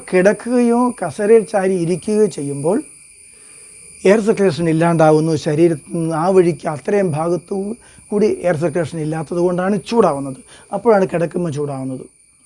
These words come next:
ഞാനൊരു പരിഹാരം കണ്ടുപിടിച്ചത്, ബെഡ് മാറ്റാൻ. അതുകൊണ്ട് കുറച്ച് ആശ്വാസം കിട്ടിയെങ്കിലും പരിപൂർണ്ണ ഫലം കിട്ടിയില്ല. അതുകൊണ്ട് ഈ തത്വം ഞാൻ അംഗീകരിച്ചപ്പോൾ എനിക്ക്, ഏ, ജലദോഷത്തിൽ കുറവ് വന്നു. ഇത്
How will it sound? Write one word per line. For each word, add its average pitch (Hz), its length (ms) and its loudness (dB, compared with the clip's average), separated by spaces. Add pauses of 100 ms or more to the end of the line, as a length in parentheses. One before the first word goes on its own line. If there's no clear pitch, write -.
(1160)
ഞാനൊരു 202 380 4
പരിഹാരം 165 440 2
കണ്ടുപിടിച്ചത്, - 460 -12 (800)
ബെഡ് 160 320 4 (100)
മാറ്റാൻ. 123 340 -8 (560)
അതുകൊണ്ട് 151 320 -6
കുറച്ച് 165 300 -8
ആശ്വാസം 160 400 -6
കിട്ടിയെങ്കിലും 143 460 -6
പരിപൂർണ്ണ 151 360 -6
ഫലം 127 200 -8
കിട്ടിയില്ല. 127 320 -12 (960)
അതുകൊണ്ട് 226 360 4
ഈ 220 60 2 (100)
തത്വം 262 380 -2
ഞാൻ 254 140 4
അംഗീകരിച്ചപ്പോൾ 180 680 2
എനിക്ക്, 170 300 2 (440)
ഏ, - 120 -8 (120)
ജലദോഷത്തിൽ 160 680 0
കുറവ് 156 360 -4
വന്നു. 131 180 -8 (320)
ഇത് 165 140 -6